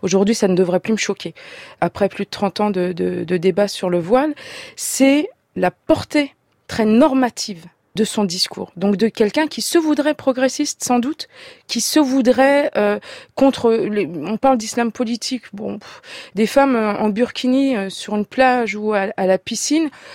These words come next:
euh, l'islam politique, à mon avis, il est pas très content de, de leur volonté de se mélanger, comme elle le dit, il y a une incohérence. Eh bien justement, justement, c'est-à-dire que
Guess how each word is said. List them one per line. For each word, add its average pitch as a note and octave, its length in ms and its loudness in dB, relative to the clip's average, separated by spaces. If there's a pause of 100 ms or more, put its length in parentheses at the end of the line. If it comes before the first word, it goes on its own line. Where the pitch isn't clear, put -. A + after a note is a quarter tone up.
(260)
euh, F3+ 320 2
l'islam G#3+ 360 -2
politique, A#3+ 420 -2
à A#3 60 0
mon G#3 180 0
avis, G3+ 220 -2
il A#3+ 100 0
est G#3 60 0
pas A3+ 160 -6
très G#3+ 180 -6
content A3 320 -4
de, F#3+ 220 -4
de F3+ 160 0
leur F#3+ 140 4
volonté A3 440 0
de - 60 -12
se - 100 -2
mélanger, A3 420 2
comme A#3 200 0
elle G#3 80 0
le G#3 100 0
dit, G#3+ 120 -2
il B3+ 60 0
y B3+ 40 4
a - 20 2
une G#3+ 120 0
incohérence. A#3 520 2 (220)
Eh G#3 80 -4
bien A#3 180 2
justement, C#4 640 -2 (400)
justement, A#3+ 540 0
c'est-à-dire G#3 440 -2
que G#3+ 180 -2